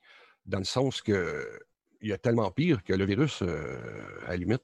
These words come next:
ben, il serait à l'hôpital, il serait, euh, euh, il voit pas le côté, euh, de mourir du virus, peut-être, pour la plupart, là. Euh, non, je te dirais, le virus fait pas tant peur. La distanciation sociale, il la respecte, mais ça dépend avec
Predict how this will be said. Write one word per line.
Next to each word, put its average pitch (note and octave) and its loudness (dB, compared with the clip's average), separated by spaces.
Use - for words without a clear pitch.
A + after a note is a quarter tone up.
ben, D#2 -10
il E2+ -8
serait - -6
à E2 0
l'hôpital, D2+ -6
il D2+ -8
serait, - -12
euh, - -20
euh, - -8
il G2+ 2
voit F#2+ 4
pas - 4
le G2+ 6
côté, A2+ 4
euh, F2 4
de F#2 -4
mourir G#2 2
du F#2 -6
virus, F2 -6
peut-être, F2 -6
pour G2+ 2
la F#2+ 2
plupart, F2+ -4
là. G2+ -4
Euh, C#2 -4
non, F#2 -2
je - -12
te A2 2
dirais, A2+ 2
le C#3+ 2
virus A#2+ 2
fait G#2+ 2
pas E3+ 0
tant D#3 2
peur. E3 0
La A2+ 4
distanciation A2+ 0
sociale, D3 0
il F#2 -2
la F#2 0
respecte, F#2+ -4
mais A#2 2
ça G2+ -2
dépend F#2+ -4
avec C3+ -4